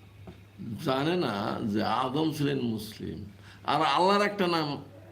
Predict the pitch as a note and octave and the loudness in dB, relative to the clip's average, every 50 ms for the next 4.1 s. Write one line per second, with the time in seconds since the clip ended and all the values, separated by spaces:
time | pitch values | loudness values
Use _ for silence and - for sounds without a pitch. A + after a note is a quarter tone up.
0 | - - - - - - A#2 A2+ A2 G#2 F2+ E2 D2+ D2+ D2+ - - - - - | -16 -14 -12 -12 -6 -2 0 0 0 0 -2 -2 -6 -8 -12 -14 -16 -20 -20 -20
1 | - - - - - - - - - - - - C3+ C#3 D3+ D#3+ E3+ D#3+ - F3+ | -20 -20 -20 -20 -20 -20 -20 -20 -18 -6 -2 0 2 2 4 2 0 0 0 0
2 | E3+ - E3+ D#3+ D3+ D3 C#3+ C#3+ C3+ C#3 C#3+ C3+ - - A#2+ A2 G#2+ G2 F2 F#2 | 0 2 2 2 2 2 0 0 0 0 0 0 -2 -2 -2 0 0 0 -2 -2
3 | F#2+ F#2+ G2 G2 - - - F#2+ F2+ F2 F#2 - - C3 B2+ C#3 A#2+ - - G#2 | -2 -2 -2 -2 -4 -6 -8 -8 -8 -8 -8 -6 -4 -4 -2 -2 -4 -6 -8 -10
4 | F#2+ F#2 | -10 -10